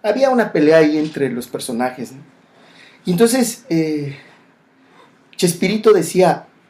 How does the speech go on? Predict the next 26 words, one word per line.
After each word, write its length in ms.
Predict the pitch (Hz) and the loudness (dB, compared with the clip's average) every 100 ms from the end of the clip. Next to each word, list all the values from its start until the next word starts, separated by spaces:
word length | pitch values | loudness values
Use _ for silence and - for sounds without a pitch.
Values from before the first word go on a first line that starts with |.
| _ - _ | _ -20 _
"Pues 140 | - 185 | -2 2
no, 140 | 269 | 2
no 140 | 302 277 | 2 -2
siento 360 | 254 247 233 | -2 0 0
nada, 440 | 233 247 226 175 - | 2 0 -2 -6 -4
porque 240 | 170 170 | -4 -2
imagínate 480 | 190 175 254 285 220 | -2 -2 -2 -2 -6
que 80 | 220 | -8
es 80 | - | -6
como 240 | 233 208 | -4 -4
si 120 | 170 | -4
tú 160 | 170 180 | -8 -10
tienes 360 | 196 196 170 180 | -8 -6 -6 -6
un 120 | 170 | -6
carro 380 | 156 143 226 - _ _ _ _ _ _ _ - | -4 -4 -8 -14 _ _ _ _ _ _ _ -2
y 100 | 202 | 2
alguien 240 | 226 226 | 4 2
se 140 | 220 190 | -2 -4
lleva 160 | 196 196 | -4 -4
un 100 | 190 | -6
espejo". 440 | - 196 - - 170 _ _ _ _ _ _ _ _ _ _ _ - | -6 -8 -8 -16 -20 _ _ _ _ _ _ _ _ _ _ _ 2
Así 420 | 185 202 208 226 | 4 4 0 2
es 260 | 254 277 208 | 2 2 -2
en 120 | 170 | -4
nuestra 340 | 151 - 135 | -6 -10 -10
vida. 420 | 117 120 120 107 | -10 -12 -14 -16